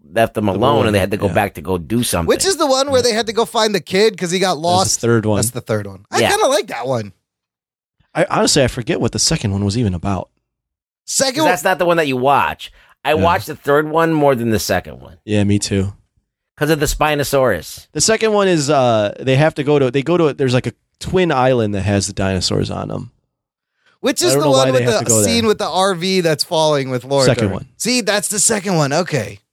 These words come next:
Speaker 2: The third one is more fun.
Speaker 3: Third one is fun. Uh,
Speaker 2: It, it, it, it's, it ends, like, really stupidly.
Speaker 3: Yeah.
Speaker 2: But it is more fun.
Speaker 1: Yeah.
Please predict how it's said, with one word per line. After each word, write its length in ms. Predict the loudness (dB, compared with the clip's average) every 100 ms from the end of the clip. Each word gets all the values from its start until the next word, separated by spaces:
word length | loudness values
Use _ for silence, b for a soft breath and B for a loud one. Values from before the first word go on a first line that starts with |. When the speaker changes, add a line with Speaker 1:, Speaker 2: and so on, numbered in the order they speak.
| _
Speaker 2:
The 100 | -6
third 220 | 0 2
one 160 | 2 2
is 160 | 0 0
more 160 | -2
fun. 460 | 0 -2 -2 -4 -16 b b _
Speaker 3:
Third 160 | 0 2
one 120 | 2
is 140 | 2 0
fun. 320 | -2 -6 -8 -4
Uh, 400 | 2 4 4 2
Speaker 2:
It, 100 | 0 0
it, 240 | 0 2
it, 220 | 2 0 -2
it's, 340 | 0 0 -4 _ _
it 120 | -8 -8 _
ends, 420 | 0 0 0 0
like, 140 | -2 0
really 360 | 0 2 4 2
stupidly. 600 | 2 0 0 0 0 -2
Speaker 3:
Yeah. 140 | -8 -10 _ _ _
Speaker 2:
But 100 | 0
it 80 | 2
is 160 | 2
more 160 | 2 0
fun. 240 | -2 -10 -12 _ B B -4
Speaker 1:
Yeah. 180 | -2